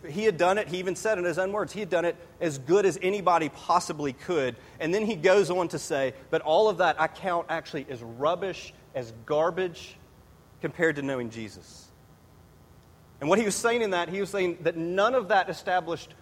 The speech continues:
merit, that none of that actually, in fact, I think what Paul would go on to say is that Paul would say that all of that began to actually work against him.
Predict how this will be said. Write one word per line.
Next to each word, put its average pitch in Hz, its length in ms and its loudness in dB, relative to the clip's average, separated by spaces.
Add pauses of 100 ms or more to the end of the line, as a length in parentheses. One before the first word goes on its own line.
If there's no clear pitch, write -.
merit, 160 460 -2
that 165 140 -2
none 202 320 2
of 196 140 -2
that 202 200 4
actually, 175 460 -2 (180)
in 175 80 -4
fact, 240 320 2
I 190 60 2
think 262 240 0
what 185 120 -4
Paul 214 280 0
would 160 160 -4
go 190 180 0
on 175 120 -2
to 147 100 -12
say 202 360 2
is 156 120 -8
that 160 140 -6
Paul 214 260 0
would 202 120 -2
say 180 340 -2 (180)
that 185 100 0
all 220 240 4
of 190 80 0
that 208 160 2
began 180 300 -4
to 180 120 -8
actually 180 240 -2
work 151 400 -4
against 147 520 -8
him. 110 180 -8